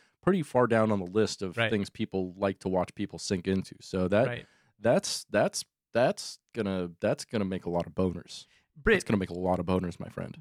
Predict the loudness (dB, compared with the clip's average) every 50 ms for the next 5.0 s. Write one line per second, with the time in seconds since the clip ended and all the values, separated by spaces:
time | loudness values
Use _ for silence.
0 | 2 4 4 4 4 2 0 2 2 2 4 4 2 2 2 0 -2 0 0 0
1 | 0 -2 -6 -8 -8 -8 -8 -8 -8 -10 -12 -16 _ _ _ _ _ _ -2 -2
2 | 0 -2 0 2 2 2 0 -2 -6 -4 _ -2 -2 0 -2 -4 -4 -4 -4 -6
3 | -4 -2 -2 -2 -2 -2 -4 _ -4 -4 -2 -2 -4 -4 -2 -4 -6 -6 -2 0
4 | 2 2 2 2 2 0 -2 -6 -10 -16 _ _ _ -12 _ 2 2 2 2 0